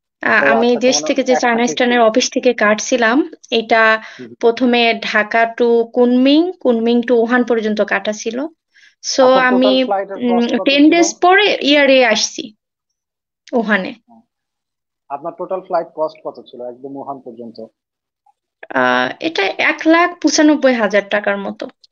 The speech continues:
Speaker 2: এক লাখ পঁচানব্বই হাজার টাকার মতো ছিল, ওকে, ফাইন।
Speaker 1: হুম।
Speaker 2: আর, আর হচ্ছে, আহ, ভাই তো হচ্ছে অনেকগুলো জিনিস শেয়ার করলো। আপনাদের উহানের ক্ষেত্রে এরকম, আহ, আপনার, আপনি যদি কিছু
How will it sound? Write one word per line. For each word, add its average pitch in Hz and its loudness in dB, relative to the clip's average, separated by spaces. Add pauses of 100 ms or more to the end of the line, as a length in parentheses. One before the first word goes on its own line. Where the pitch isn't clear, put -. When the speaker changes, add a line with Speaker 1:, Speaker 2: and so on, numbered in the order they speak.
(640)
Speaker 2:
এক 127 -4
লাখ 160 -2
পঁচানব্বই 127 -10
হাজার 117 -10
টাকার 120 -10
মতো 117 -14
ছিল, 110 -12
ওকে, 113 -10
ফাইন। 127 -8 (1600)
Speaker 1:
হুম। 208 -4 (560)
Speaker 2:
আর, 156 0 (120)
আর 165 2
হচ্ছে, 185 -2 (200)
আহ, 151 2
ভাই 135 -6
তো 170 -14
হচ্ছে 180 -16
অনেকগুলো 160 -10
জিনিস 160 -18
শেয়ার - -10
করলো। 131 -18 (420)
আপনাদের 156 -10
উহানের 185 -6
ক্ষেত্রে 135 -10
এরকম, 151 -10
আহ, 139 -4
আপনার, 156 -14
আপনি 151 -18
যদি 147 -16
কিছু 143 -14